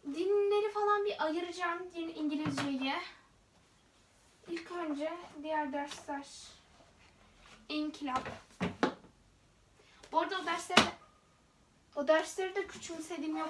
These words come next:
Kesinlikle yanlış anlamayın. Fakat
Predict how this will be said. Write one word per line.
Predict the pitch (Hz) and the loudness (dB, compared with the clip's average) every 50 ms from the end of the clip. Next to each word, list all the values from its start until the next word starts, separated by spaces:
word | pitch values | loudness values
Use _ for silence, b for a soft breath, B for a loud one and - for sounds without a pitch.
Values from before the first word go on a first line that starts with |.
| - | -4
Kesinlikle | - 320 - - - 330 339 - - - | -6 -8 -8 -10 -8 4 6 6 6 6
yanlış | - 262 254 254 - - - | 4 0 -2 -4 -8 -10 -10
anlamayın. | 254 247 254 254 269 302 - - - - B B B B B B B B B B - - - - - - | -10 -10 -10 -10 -8 -8 -10 -10 -12 -20 B B B B B B B B B B -16 -16 -16 -16 -16 -18
Fakat | - - - 370 370 - 640 - - - - - - - | -14 -2 0 0 2 4 2 2 2 -2 -8 -8 -10 -16